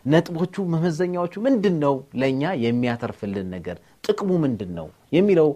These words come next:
የምናነሳው ዋና ርዕሰ ጉዳይ ነበረ። ሰዓት ስላጠረን ብዙ አላብራራንም። ዙሮ ዙሮ ግን እኔም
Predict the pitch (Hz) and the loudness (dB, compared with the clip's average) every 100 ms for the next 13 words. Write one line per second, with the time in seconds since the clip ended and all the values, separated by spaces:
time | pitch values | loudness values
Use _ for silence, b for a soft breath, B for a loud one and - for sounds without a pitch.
0 | B B 131 151 147 143 - 147 160 254 | B B 0 2 2 0 0 0 2 0
1 | 196 123 - 120 127 107 95 101 98 98 | 0 -2 -2 -4 -4 -6 -4 -4 -4 -2
2 | 135 190 B B - 196 190 196 190 202 | 2 2 B B 2 4 4 2 2 2
3 | 202 196 160 165 175 196 151 156 151 143 | 0 0 -2 -2 2 4 4 4 4 2
4 | 135 139 151 156 208 226 208 208 208 240 | 2 0 -2 -2 0 0 0 -2 0 -2
5 | 240 b b b - 160 175 180 208 | -4 b b b -2 2 2 2 0